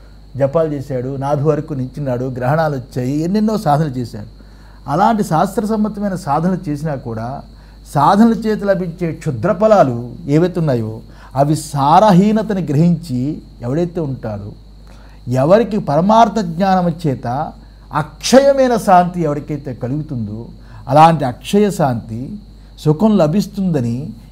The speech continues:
ఎవడైతే చక్కగా నిశ్చయిస్తాడో అలాంటి వాళ్ళే ఆధ్యాత్మ శ్రవణానికి నిజమైన అధికారులని అక్కడ భాష్యవాక్యం.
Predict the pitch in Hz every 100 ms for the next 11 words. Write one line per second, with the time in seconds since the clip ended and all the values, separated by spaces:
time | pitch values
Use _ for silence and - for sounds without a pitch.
0 | - 127 175 208 202 190 170 - - 170
1 | 185 170 143 - 202 190 175 - 127 113
2 | 123 160 - - 127 139 170 185 165 160
3 | 147 131 120 117 127 170 156 135 160 139
4 | 170 190 202 190 147 139 139 180 190 160
5 | 147 139 135 180 190 190 160 127 175 202
6 | 196 165 151 208 175 123 147 160 139 113
7 | -